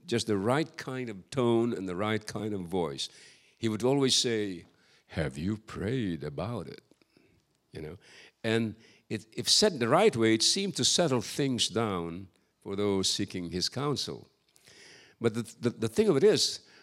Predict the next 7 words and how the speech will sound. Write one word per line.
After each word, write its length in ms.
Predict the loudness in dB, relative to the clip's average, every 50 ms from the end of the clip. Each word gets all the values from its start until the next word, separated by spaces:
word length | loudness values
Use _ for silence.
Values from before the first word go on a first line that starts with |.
| _ _ -6
the 100 | -6 -6
bishop 520 | 6 8 8 8 8 6 4 2 0 0
himself 600 | -2 -2 0 0 0 0 0 0 -2 -2 -4 -4
did 160 | -6 -4 -2
not 240 | 0 0 0 0 -2
pray 220 | -2 0 2 2 2
much. 440 | 2 0 -2 -4 -4 -6 -6 -6